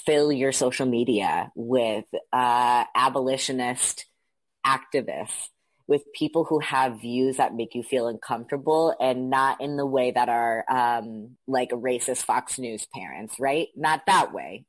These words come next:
Uncomfortable on the other extreme, which is why I bring up abolition. Take the people that are in your life, like me,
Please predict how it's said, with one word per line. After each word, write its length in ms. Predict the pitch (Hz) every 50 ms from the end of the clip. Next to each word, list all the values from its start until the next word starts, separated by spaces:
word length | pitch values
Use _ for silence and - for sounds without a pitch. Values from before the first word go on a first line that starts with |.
| _
Uncomfortable 1000 | - 135 143 135 - - 147 147 147 - 156 139 127 135 131 131 127 127 127 123 - _ _ _ _ _ _
on 180 | - 143 139 135
the 140 | 127 - -
other 300 | - 131 123 120 123 110
extreme, 800 | 110 107 - - - - - - - 98 80 58 - - 104 107 _
which 120 | - - -
is 100 | 113 113
why 180 | 120 110 107
I 40 | 113
bring 220 | 113 123 120 113
up 80 | 113 110 -
abolition. 640 | - 110 110 - 85 85 - - - - 65 107 120 - _
Take 200 | - - 180 -
the 80 | 226 220
people 320 | 226 190 170 - 180 175
that 180 | 170 156 - -
are 160 | 123 127 - -
in 200 | 135 123 117 127
your 180 | 131 135 131
life, 420 | 120 110 98 113 127 143 165 170 - - - - _ _ -
like 240 | 123 127 120 110 -
me, 600 | 107 107 107 104 98 110 123 131 147 160 175 175